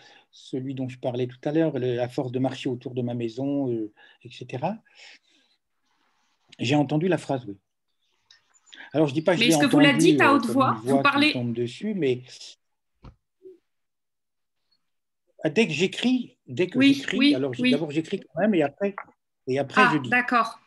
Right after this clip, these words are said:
Speaker 2: d'accord, c'est ça que je voulais savoir.
Speaker 1: Oui, oui.
Speaker 2: Vous l'écrivez d'abord,
Speaker 1: Oui.
Speaker 2: vous l'écrivez en
Speaker 1: J'ai
Speaker 2: quelque
Speaker 1: essayé
Speaker 2: sorte
Speaker 1: de
Speaker 2: dans
Speaker 1: faire
Speaker 2: votre tête.
Speaker 1: Oui, oui, quand même, oui, oui.
Speaker 2: <laughs> D'accord,
Speaker 1: Oui,
Speaker 2: merci.
Speaker 1: oui, quand, oui, oui, tout à fait.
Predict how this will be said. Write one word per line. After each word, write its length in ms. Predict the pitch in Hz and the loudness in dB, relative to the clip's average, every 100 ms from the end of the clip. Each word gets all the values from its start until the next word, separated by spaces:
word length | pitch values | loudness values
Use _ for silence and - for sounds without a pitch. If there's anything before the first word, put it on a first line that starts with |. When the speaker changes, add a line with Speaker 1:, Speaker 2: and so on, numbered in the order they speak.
| - | -6
Speaker 2:
d'accord, 360 | 247 233 208 | -4 -2 -6
c'est 100 | - | -6
ça 140 | 220 202 | -8 -8
que 60 | |
je 60 | - | -10
voulais 120 | 196 | -12
savoir. 480 | - 196 180 180 _ 139 | -10 -10 -8 -10 _ -4
Speaker 1:
Oui, 120 | 139 | -2
oui. 80 | 117 | 0
Speaker 2:
Vous 60 | |
l'écrivez 380 | 226 240 254 285 | 0 2 2 2
d'abord, 300 | 262 208 208 | 2 0 -2
Speaker 1:
Oui. 60 | 190 | -2
Speaker 2:
vous 60 | |
l'écrivez 520 | 220 220 240 220 269 - | -4 -2 -4 -2 -2 -4
en 60 | 214 | 0
Speaker 1:
J'ai 100 | 175 | 2
Speaker 2:
quelque 180 | 220 226 | 2 0
Speaker 1:
essayé 180 | 220 | -2
Speaker 2:
sorte 300 | 226 269 - | -2 -4 -2
Speaker 1:
de 20 | 196 | 2
Speaker 2:
dans 60 | |
Speaker 1:
faire 60 | 185 | 2
Speaker 2:
votre 260 | 240 - 226 | 0 -4 -8
tête. 320 | - 196 - - - 196 | -6 -8 -8 -16 -10 -2
Speaker 1:
Oui, 100 | 196 | 0
oui, 40 | 185 | 0
quand 80 | 165 | 0
même, 200 | 165 139 120 135 | 0 -2 -4 0
oui, 140 | 151 135 | 0 2
oui. 120 | 113 - | -4 -8
Speaker 2:
<laughs> 100 | - | -12
D'accord, 420 | 202 190 185 - _ _ | -10 -10 -12 -18 _ _
Speaker 1:
Oui, 140 | 147 160 | -2 -2
Speaker 2:
merci. 180 | 147 156 | -2 -8
Speaker 1:
oui, 60 | - | -8
quand, 100 | 139 | -8
oui, 160 | 143 139 | -4 -6
oui, 120 | 127 | -8
tout 180 | - 127 | -14 -20
à 40 | |
fait. 200 | - 107 | -16 -16